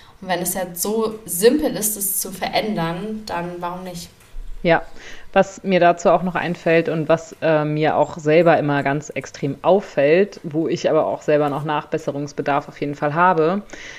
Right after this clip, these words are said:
Speaker 2: ist dieses, ähm, normal.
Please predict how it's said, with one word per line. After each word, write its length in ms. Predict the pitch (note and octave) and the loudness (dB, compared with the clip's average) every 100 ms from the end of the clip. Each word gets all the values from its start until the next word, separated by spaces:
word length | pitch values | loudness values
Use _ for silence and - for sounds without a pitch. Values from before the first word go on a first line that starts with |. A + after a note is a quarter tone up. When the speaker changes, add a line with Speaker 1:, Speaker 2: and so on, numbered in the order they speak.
| - - | -20 -8
Speaker 2:
ist 220 | F3+ - | -6 -2
dieses, 500 | F3+ D3+ D#3+ D#3 - - _ - | -2 2 0 0 -10 -20 _ -2
ähm, 540 | D#3 D3+ D3 C#3+ C#3+ - - | 0 0 0 -2 -6 -12 -4
normal. 680 | D3+ D3+ D3+ D3+ C#3 B2+ | -2 2 2 4 4 2